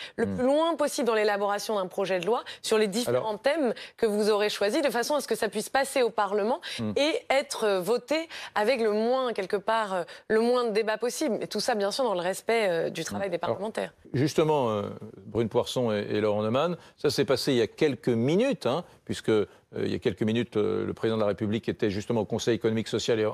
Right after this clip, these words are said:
Speaker 2: environnemental devant ces cent cinquante Français tirés au sort pour parler de, d'environnement. Et écoutez, je, je, je résiste pas au plaisir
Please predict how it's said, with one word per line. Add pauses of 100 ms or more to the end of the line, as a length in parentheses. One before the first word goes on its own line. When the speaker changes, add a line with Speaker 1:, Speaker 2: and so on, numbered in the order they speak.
Speaker 2:
environnemental (300)
devant
ces
cent
cinquante
Français
tirés
au
sort (280)
pour
parler
de,
d'environnement. (260)
Et
écoutez,
je,
je,
je
résiste
pas
au
plaisir